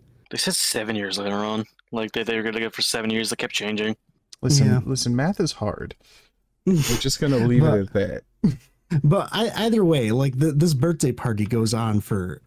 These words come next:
Speaker 3: like, all night. It, it's crazy.
Speaker 2: It is the most
Speaker 3: <laughs> And
Speaker 2: uncomfortable birthday party. I, I could not imagine being a guest at such a birthday party.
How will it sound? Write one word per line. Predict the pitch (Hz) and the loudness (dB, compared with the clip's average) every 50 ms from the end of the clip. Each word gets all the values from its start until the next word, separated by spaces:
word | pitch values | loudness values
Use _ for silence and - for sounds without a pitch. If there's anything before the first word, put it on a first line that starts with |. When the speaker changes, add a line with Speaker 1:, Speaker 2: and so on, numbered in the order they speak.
| - | -16
Speaker 3:
like, | - 104 85 85 - - | -14 -12 -12 -12 -10 -6
all | 135 143 123 107 | -4 -2 0 0
night. | 101 101 95 87 76 - - | -2 -2 -4 -6 -8 -10 -8
It, | 113 117 - - | -8 -8 -6 -4
it's | 117 120 110 - | -4 -4 -4 -6
crazy. | - - 123 104 104 95 92 - - - - | -6 -4 -4 -2 -2 -4 -4 -8 -10 -6 -4
Speaker 2:
It | 143 151 | 0 0
is | 175 - 190 151 139 | 2 2 2 0 2
the | 143 | 2
most | 139 135 131 131 123 302 | 2 4 4 2 0 0
Speaker 3:
<laughs> | 294 269 208 | -2 -2 0
And | - 123 139 | 2 4 4
Speaker 2:
uncomfortable | 147 147 143 135 123 123 - 131 113 113 110 104 | 4 6 6 4 4 4 2 0 0 0 0 0
birthday | 98 - 92 95 - - 90 90 | -2 -2 -2 -2 -2 -4 -6 -6
party. | 92 - 98 92 87 78 71 82 95 113 - _ _ _ - | -6 -8 -8 -8 -8 -8 -8 -10 -10 -12 -14 _ _ _ -6
I, | - 104 110 110 95 | -4 -2 0 0 0
I | 92 120 127 | 2 0 0
could | 123 - 151 127 | 2 2 2 4
not | 123 120 113 110 80 | 4 4 2 2 0
imagine | 110 117 110 104 101 98 98 101 104 101 98 98 | 0 2 2 2 2 2 0 -2 -2 -2 -2 -2
being | 101 98 98 98 95 | 0 0 0 0 0
a | 95 | -2
guest | 98 95 95 87 82 - - - - | -2 -2 -4 -4 -2 -4 -4 -4 -4
at | 82 101 | -4 -4
such | - - - 104 95 - 98 | -2 -2 -2 -2 -2 -2 -2
a | 87 | -4
birthday | - 71 69 98 - - 65 - | -2 -4 -6 -6 -6 -6 -8 -6
party. | - - - - - - - | -6 -6 -6 -6 -8 -10 -14